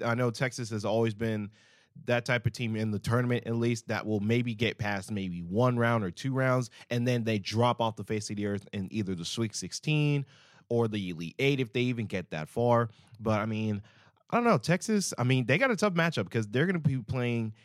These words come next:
Xavier, which is gonna be our actually little segue here. We're gonna go ahead and kinda pick the rest of, we're gonna go ahead and start off with, uh, the Sweet sixteen predictions, and we're gonna start off with tonight's game. So, games tonight. So, first game is gonna be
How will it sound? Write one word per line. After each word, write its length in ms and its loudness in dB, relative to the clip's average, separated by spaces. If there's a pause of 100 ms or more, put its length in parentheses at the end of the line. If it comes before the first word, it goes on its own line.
(260)
Xavier, 460 2
which 580 2
is 420 2
gonna 160 0
be 220 -4
our 140 2
actually 380 -2
little 260 4
segue 500 2
here. 260 0
We're 160 0
gonna 220 2 (400)
go 140 6
ahead 100 6
and 100 0
kinda 220 2 (100)
pick 320 0 (300)
the 140 2
rest 400 4
of, 480 4
we're 120 2
gonna 140 2
go 140 0
ahead 80 4
and 100 0
start 260 2
off 200 2
with, 380 0
uh, 200 -2
the 120 -6
Sweet 240 -4
sixteen 380 -4
predictions, 760 -2 (280)
and 100 -4
we're 80 0
gonna 120 2
start 220 4
off 100 2
with 100 0
tonight's 560 2
game. 400 0 (460)
So, 400 4 (220)
games 380 2
tonight. 320 0
So, 220 4
first 300 2
game 240 2
is 100 2
gonna 160 0
be 400 -2